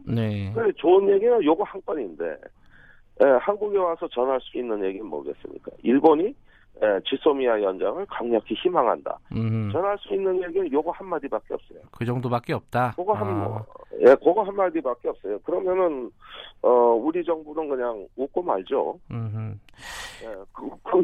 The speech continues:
Speaker 2: 얘기에 어떻게 우리가 반응하겠습니까?
Speaker 1: 관련된
Speaker 2: 예.
Speaker 1: 얘기 하나 더 여쭤보면은, 국내에서도요, 어, 이
Speaker 2: 예.
Speaker 1: 지소미아가 종료되면은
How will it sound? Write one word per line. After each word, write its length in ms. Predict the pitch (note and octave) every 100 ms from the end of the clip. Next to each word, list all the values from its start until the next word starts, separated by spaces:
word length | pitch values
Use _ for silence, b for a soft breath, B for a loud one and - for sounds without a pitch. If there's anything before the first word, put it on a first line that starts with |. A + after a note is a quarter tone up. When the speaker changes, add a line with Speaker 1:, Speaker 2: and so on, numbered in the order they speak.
| F#3+
Speaker 2:
얘기에 220 | E3+ F3+
어떻게 360 | C3 D#3 -
우리가 280 | D#3+ D#3 B2 B2+
반응하겠습니까? 880 | A#2+ G#2+ F#2 D#2+ D2+ - - - D2+ -
Speaker 1:
관련된 520 | - D3 A3+ C4+ C4
Speaker 2:
예. 40 |
Speaker 1:
얘기 160 | B3 G#3
하나 220 | F#3 A#3+
더 120 | A#3 D#3+
여쭤보면은, 640 | C3 D#3+ C#3 C3 A#2 A2 F#2+
국내에서도요, 1300 | - D3+ A3 C#4+ C4+ A3 F3 C3 G#2 G2+ G#2+ E2 G#2+ - -
어, 720 | A#2 A2 G#2+ G#2 G#2 G#2 A2 - -
이 80 | -
Speaker 2:
예. 240 | F3 D#3 - B B B B B - -
Speaker 1:
지소미아가 1160 | D3+ F#3+ A3 G3+ F#3 E3 C#3 C2+ G#1+ A#1 D#3+
종료되면은 1500 | E3+ C#3+ D#3 G3 F3+ B2 A#2+ A#2+ A#2+ A#2 A2 G2+ G#2+ F#2+ D#2